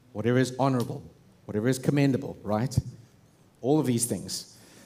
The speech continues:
Then he says that, um, pure, lovely, sorry, true, honest, just,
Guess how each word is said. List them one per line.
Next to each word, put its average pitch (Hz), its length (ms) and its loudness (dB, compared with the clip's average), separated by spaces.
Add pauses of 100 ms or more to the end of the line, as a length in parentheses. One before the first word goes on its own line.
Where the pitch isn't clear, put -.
(120)
Then 110 120 0
he 117 60 4
says 117 320 4
that, 117 300 2
um, 110 240 2 (300)
pure, 160 340 4
lovely, 110 540 2
sorry, 110 300 2 (320)
true, 156 180 0
honest, 127 260 0
just, 143 300 2